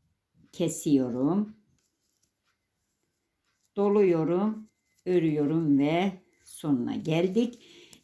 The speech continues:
Hep ön taraftan kesme olur. Arka taraftan ne olur arkadaşlar?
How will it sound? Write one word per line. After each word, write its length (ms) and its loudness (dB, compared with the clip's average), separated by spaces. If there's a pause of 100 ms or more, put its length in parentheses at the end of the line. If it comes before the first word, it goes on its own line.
(180)
Hep 360 -4
ön 220 4
taraftan 560 0
kesme 360 -4
olur. 280 -4
Arka 400 -2
taraftan 640 -4
ne 80 2
olur 220 0
arkadaşlar? 920 -2